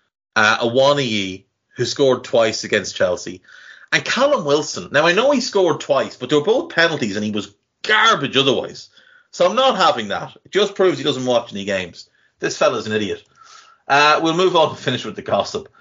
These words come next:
Manchester City midfielder Bernardo Silva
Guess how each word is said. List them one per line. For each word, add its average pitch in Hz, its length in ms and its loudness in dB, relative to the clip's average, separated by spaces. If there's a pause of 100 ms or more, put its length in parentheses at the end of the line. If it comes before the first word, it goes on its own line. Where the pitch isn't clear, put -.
(300)
Manchester 190 640 2
City 175 600 -2 (520)
midfielder 139 680 2
Bernardo 139 440 4
Silva 135 560 2